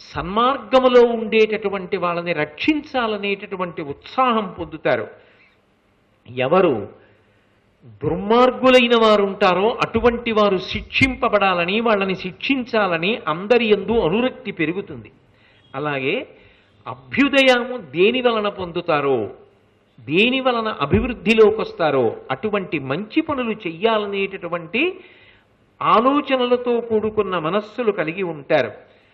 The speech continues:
అందరూ దయాశీలురై ఉంటారు, బంధువుల యందు ప్రేమ కలిగినటువంటి వారై ఉంటారు. అలాగే వాళ్ళు శాస్త్రీయమైనటువంటి,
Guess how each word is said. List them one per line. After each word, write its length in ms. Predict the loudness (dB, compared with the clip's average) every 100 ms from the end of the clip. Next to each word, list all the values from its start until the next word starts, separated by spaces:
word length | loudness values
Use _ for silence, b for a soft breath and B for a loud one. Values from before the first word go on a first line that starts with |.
| _
అందరూ 540 | -12 -10 -6 0 0 0 -2
దయాశీలురై 1000 | 2 4 4 2 0 -8 -4 -2 -2 -2
ఉంటారు, 440 | -6 -8 -2 -2 -4 -12 b b b -4
బంధువుల 540 | 0 0 2 0 2 0
యందు 240 | 0 -2
ప్రేమ 400 | -4 -2 -2 -2
కలిగినటువంటి 800 | -4 -4 -2 -4 -4 -6 -6 -4
వారై 360 | -2 -2 -2 -6
ఉంటారు. 440 | -8 -6 -2 -2 -4 -14 b b b _ -10
అలాగే 420 | -4 -4 -2 -2 -4 -6 b b b b b _ _
వాళ్ళు 340 | -2 0 2 0 -2 -8 -18 _ -12
శాస్త్రీయమైనటువంటి, 1500 | -4 -2 -2 -6 -4 -2 2 2 2 -2 0 0 0 -4